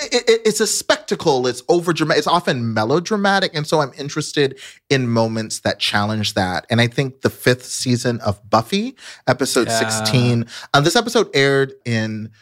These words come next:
Speaker 1: February two thousand one, which, you know, culturally is, like, several lifetimes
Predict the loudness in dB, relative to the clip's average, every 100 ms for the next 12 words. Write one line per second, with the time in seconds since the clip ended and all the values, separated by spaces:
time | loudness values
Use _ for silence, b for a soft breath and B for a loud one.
0 | b 0 2 2 2 0 0 2 2 0
1 | 0 -2 -2 -2 -2 -4 -6 -2 -2 -2
2 | 0 0 2 2 2 2 0 -2 -2 -6
3 | -6 -8 0 0 2 2 4 2 0 0
4 | 0 0 -4 -10